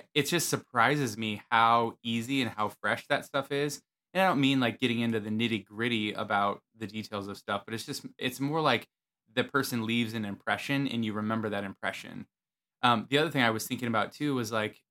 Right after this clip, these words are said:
um, it was kinda more practically, like, how,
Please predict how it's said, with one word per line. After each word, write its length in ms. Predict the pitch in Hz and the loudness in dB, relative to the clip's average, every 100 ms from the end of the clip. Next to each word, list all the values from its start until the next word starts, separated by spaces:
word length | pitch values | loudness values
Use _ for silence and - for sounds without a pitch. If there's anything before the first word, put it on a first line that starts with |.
| - | -8
um, 460 | 120 107 101 101 - _ _ _ | -2 0 -2 -6 -10 _ _ _
it 120 | - | -12
was 80 | 131 | -12
kinda 260 | - 185 175 | -4 2 4
more 220 | 127 117 - - | 4 2 0 2
practically, 600 | 120 127 - 135 120 113 | 4 4 0 0 0 0
like, 140 | 104 | 0
how, 520 | - 143 143 160 160 | 2 4 6 4 0